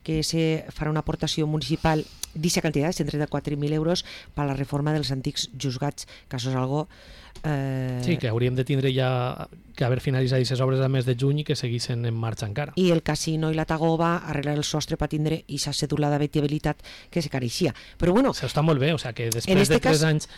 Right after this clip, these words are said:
Speaker 2: en funcionament el Gran Casino se plantegen, eh, donar-li la legalitat que toca i que tinga la llicència d'activitat que pertoca per a les activitats que allí se fan,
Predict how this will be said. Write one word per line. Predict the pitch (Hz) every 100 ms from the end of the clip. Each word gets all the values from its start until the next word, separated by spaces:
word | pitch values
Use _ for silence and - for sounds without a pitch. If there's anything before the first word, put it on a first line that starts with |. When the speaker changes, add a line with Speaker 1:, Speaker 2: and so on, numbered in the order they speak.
| -
Speaker 2:
en | 180 151
funcionament | 160 156 151 151 147
el |
Gran | 143 151
Casino | 143 - 165
se | 135 131
plantegen, | 127 123 143 147 151 110 - - - -
eh, | 139 127 123
donar-li | 120 123 123 147
la | 139
legalitat | 139 135 139 127 135
que | - 131
toca | 156 160
i | 131
que |
tinga | 127 135
la | 135
llicència | 123 120 135 - 135
d'activitat | 135 139 135 160 156
que | 131
pertoca | 135 117 143 143 131
per | 123
a |
les | 120 113
activitats | 104 113 123 120
que | 139
allí | 127
se | 143
fan, | - 143